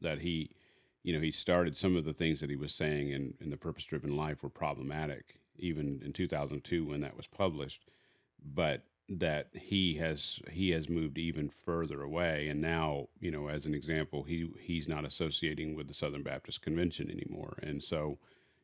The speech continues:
you know, whereas before he was, he didn't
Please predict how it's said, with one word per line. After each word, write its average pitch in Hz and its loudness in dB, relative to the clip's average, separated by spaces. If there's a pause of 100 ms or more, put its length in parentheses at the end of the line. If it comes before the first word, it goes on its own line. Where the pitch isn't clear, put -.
you 82 4
know, 71 2
whereas 76 2
before 80 4
he 76 2
was, 76 -4
he 80 -4
didn't 78 2